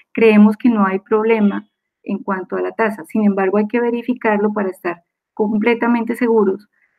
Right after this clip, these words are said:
de que es así y, y, pues, pronto les estaremos dando la respuesta, eh, con toda la, la seguridad y la certeza del caso.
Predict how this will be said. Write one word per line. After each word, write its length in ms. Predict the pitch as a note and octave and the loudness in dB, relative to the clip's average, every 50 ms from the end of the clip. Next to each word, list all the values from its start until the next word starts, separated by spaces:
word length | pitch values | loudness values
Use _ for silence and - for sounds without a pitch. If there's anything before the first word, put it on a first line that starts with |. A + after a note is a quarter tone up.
| _ _ | _ _
de 160 | - G#3 G#3 G#3+ | -2 -2 -2 0
que 80 | F#3+ | -2
es 80 | F3+ G3 | -4 -4
así 240 | G3+ G#3 G3+ C4+ C#4+ C#4+ - | -6 -2 -2 -2 -2 -2 -2
y, 300 | - G#3+ G3+ F#3+ F#3 _ _ - | 0 2 2 0 0 _ _ -8
y, 100 | G#3+ G#3 | -6 -4
pues, 220 | G#3 G3 F#3 - | -2 -4 -4 -4
pronto 360 | _ - G3+ F#3+ F#3 - G3+ | _ -2 -2 -2 0 0 0
les 120 | G#3 A3 A3+ | -2 0 -2
estaremos 520 | G#3+ G#3 G#3 G3 F3+ F3+ - F4+ F#3 F3+ | -4 -6 -4 -4 -4 -2 -4 -4 -6 -4
dando 460 | G3+ G3+ G3 G3 F#3+ G3 G3 G3+ G3+ _ _ _ _ _ _ _ _ - | -4 -4 -2 -2 -2 -2 -2 -4 -8 _ _ _ _ _ _ _ _ -8
la 120 | - G3 | -6 -4
respuesta, 920 | F#3+ F#3+ F3+ F#3 _ - F3+ E3+ F3 - - G3+ F#3 F#3 F#3+ F#3+ F#3+ - F#3 - - - _ _ _ _ _ _ _ _ _ _ _ _ _ _ _ - | -4 -4 -6 -8 _ -6 -4 -4 -4 -6 -6 -4 -2 -2 -2 -2 -4 -6 -8 -12 -16 -18 _ _ _ _ _ _ _ _ _ _ _ _ _ _ _ -2
eh, 420 | G3+ F#3+ F#3+ F#3 F3+ F3 E3+ E3+ E3+ E3+ _ _ _ _ _ - - - - _ _ _ _ _ _ _ _ _ _ _ _ _ _ _ _ _ D4+ D4 C#4+ C4 - _ _ _ | 0 2 2 2 2 0 -2 -4 -8 -12 _ _ _ _ _ -8 -8 -8 -8 _ _ _ _ _ _ _ _ _ _ _ _ _ _ _ _ _ -16 -16 -16 -16 -20 _ _ _
con 260 | - A#3 A3 G#3 G#3 G#3 | 0 0 2 2 4 4
toda 220 | A#3+ A#3 A#3+ A#3+ | 4 4 6 6
la, 440 | A#3+ A#3+ A#3+ A3+ G#3 F#3+ F#3+ F#3+ - - | 4 4 4 4 2 2 0 -2 -4 -2
la 180 | G#3 G#3 G3+ | 0 0 2
seguridad 420 | G#3 G#3 F#3 G3 G3 F#3+ F#3+ G3 G3 | 2 0 2 4 4 6 6 4 4
y 60 | F#3+ | 2
la 120 | G3 G#3 | 0 -2
certeza 440 | G#3 A3+ G#3+ - - F3 F3 - G3+ | -4 -6 -6 -2 -4 -4 -2 0 -2
del 160 | G3+ G3 G3 | -2 -2 -2
caso. 320 | - E3+ D#3 - _ - | -4 -8 -10 -10 _ -20